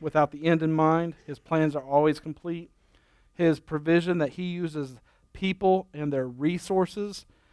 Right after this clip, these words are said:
to prepare for the end, that He's always using our resources, that even though we know that what the Scripture says, He owns a cattle on a thousand hills, well, guess who's tending the cattle? That is us,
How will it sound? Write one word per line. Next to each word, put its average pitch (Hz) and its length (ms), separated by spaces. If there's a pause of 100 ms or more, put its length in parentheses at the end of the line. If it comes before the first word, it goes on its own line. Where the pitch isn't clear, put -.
(200)
to 156 100
prepare 165 480
for 170 140
the 175 180
end, 180 280 (400)
that 135 140
He's 143 180
always 160 340
using 151 300
our 156 260
resources, 175 840
that 143 180
even 170 240
though 165 260 (300)
we 160 160
know 165 340
that 160 60
what 156 120
the - 60
Scripture 151 320
says, 160 300
He 160 120
owns 156 140
a 143 60
cattle 160 320
on 147 60
a 139 40
thousand 151 300
hills, 170 260
well, 135 120
guess 156 320
who's 151 200
tending 165 320
the 139 80
cattle? 165 480 (280)
That 147 180
is 127 200
us, 156 460